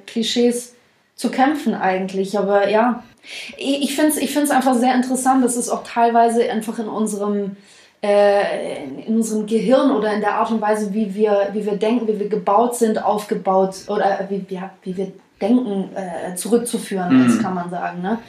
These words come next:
Speaker 1: Und, ähm, wo, wo, kannst du dir vorstellen, oder gibt es für dich auch noch andere Gründe, warum Klischees für uns wichtig sein könnten?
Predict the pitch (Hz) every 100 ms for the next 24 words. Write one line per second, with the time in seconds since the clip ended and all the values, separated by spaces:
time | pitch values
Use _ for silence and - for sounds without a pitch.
0 | - - - - 208 202 202 202 202 196
1 | 196 196 190 _ 196 196 196 254 254 226
2 | 220 254 262 294 285 285 - 240 247 -
3 | 294 285 240 220 - - 202 233 240 247
4 | 247 262 247 233 - 226 262 277 240 269
5 | 254 226 196 220 254 277 285 - _ _
6 | - 226 233 - 233 254 262 - 220 233
7 | - 185 175 240 - 277 269 247 247 254
8 | 254 262 262 277 302